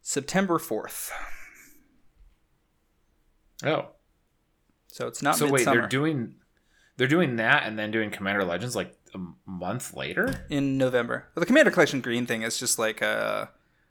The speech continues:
Speaker 1: like a Jace spellbook kind of thing, right? Like, it's just eight cards.
Speaker 2: I guess, yeah, I guess, is it, it's only eight, though. I don't know, that's a little surprising. I just, so they're doing the eight card green product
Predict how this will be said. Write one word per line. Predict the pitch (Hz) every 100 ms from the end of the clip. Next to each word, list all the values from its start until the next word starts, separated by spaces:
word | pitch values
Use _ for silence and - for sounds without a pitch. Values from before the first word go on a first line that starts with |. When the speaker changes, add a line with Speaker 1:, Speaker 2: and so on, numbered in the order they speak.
| _ _ -
Speaker 1:
like | 123 117
a |
Jace | 117 135 117
spellbook | - - 110 117 110 -
kind | 107 110
of |
thing, | 113 107
right? | 110 135
Like, | 120
it's | 131
just | 127 107
eight | 113
cards. | - 107 107 - _ - - - - _ - _ _ _ _ _ _ - - - - -
Speaker 2:
I | 151
guess, | 190 180
yeah, | 180 202 160
I | 156
guess, | 156 156 - - - 139 _ -
is | 117
it, | 110
it's | 104 107
only | 107 98 -
eight, | 90 92
though. | 85
I | 95 160
don't |
know, | 160
that's | 139 139 170
a |
little | 123 107 139 139
surprising. | 104 104 95 95
I | 110
just, | 131 151 - _ _ - - - - - -
so | - 147
they're | 143
doing | 139 165 165
the | 135 107 -
eight | 120 135 -
card | 120 117 117 107
green | 98 104 107 104
product | - 87 85 85 92